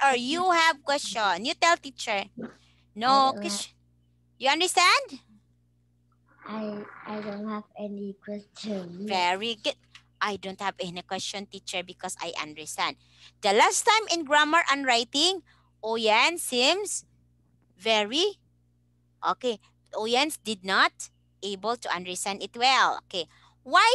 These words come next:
Speaker 1: do you like your job? Okay. You all have to answer this, huh? This is only your homework. I will send it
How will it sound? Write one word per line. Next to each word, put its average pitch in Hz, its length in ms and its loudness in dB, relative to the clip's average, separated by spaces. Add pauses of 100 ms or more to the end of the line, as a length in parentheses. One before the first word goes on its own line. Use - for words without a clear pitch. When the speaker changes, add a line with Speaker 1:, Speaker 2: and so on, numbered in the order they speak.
Speaker 1:
do 370 60 4
you 392 120 6
like 349 280 4
your 339 120 2
job? 277 400 4 (300)
Okay. 233 540 4
You 269 180 -4
all 415 220 6
have 349 200 4
to 285 100 4
answer 320 280 2
this, 339 160 0
huh? 359 200 6 (360)
This 339 240 0
is 311 240 -4
only 330 420 2
your 302 160 4
homework. 294 480 4 (380)
I 254 180 2
will 262 200 2
send 285 400 0
it 294 120 2